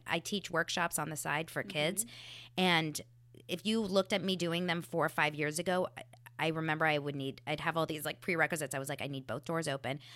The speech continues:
Speaker 1: I need my rescue <laughs> remedy, like, which is this homeopathic, like, Whole Foods
Speaker 2: Uh-huh.
Speaker 1: stress relief spray." I mean, I would get into that place. Everyone's looking at me. So you see that sometimes with actors where they come in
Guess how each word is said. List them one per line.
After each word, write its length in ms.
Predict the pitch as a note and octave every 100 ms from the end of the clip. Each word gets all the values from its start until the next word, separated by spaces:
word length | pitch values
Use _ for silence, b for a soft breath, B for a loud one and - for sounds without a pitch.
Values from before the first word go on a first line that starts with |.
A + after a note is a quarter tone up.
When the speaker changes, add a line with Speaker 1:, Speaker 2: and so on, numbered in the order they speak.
| B B
Speaker 1:
I 80 | D#3+
need 240 | D#3 D#3+ -
my 120 | E3+ D#3
rescue 440 | D3 C#3+ - A3
<laughs> 100 | G3
remedy, 400 | F3 F3+ F3 E3+
like, 200 | E3+ D#3
which 140 | E3+ E3+
is 100 | C#3+
this 200 | E3+ - - -
homeopathic, 640 | F#3 F3+ F3+ F#3 D#3 F#3 E3+
like, 140 | D3
Whole 180 | E3 G3+
Foods 480 | C#3 A3+ F#3+ F#3 - B -
Speaker 2:
Uh-huh. 200 | A#3 A3
Speaker 1:
stress 460 | G3+ A3+ G#3 -
relief 320 | A#3+ A3 G#3+
spray." 360 | - - F#3 F3
I 60 | F#3
mean, 120 | G3+
I 140 | D#3 F3+
would 180 | A3+ -
get 240 | F3+ F#3
into 220 | F3+ E3+
that 260 | E3 D3+ -
place. 280 | A3 A#3+ -
Everyone's 320 | F3 F#3 F3+
looking 280 | F3+ E3+ F3
at 80 | C#3+
me. 200 | D3+ C#3+ B B B
So 200 | - G3
you 160 | F#3 F3+
see 320 | - A#3+ E4+
that 280 | G#3 D#3+ -
sometimes 340 | F3 D#3+ D#3
with 100 | D#3+
actors 400 | F3+ B3 G#3+ F#3
where 100 | E3+
they 100 | D#3
come 280 | - G3 G3+
in 300 | D3+ D3+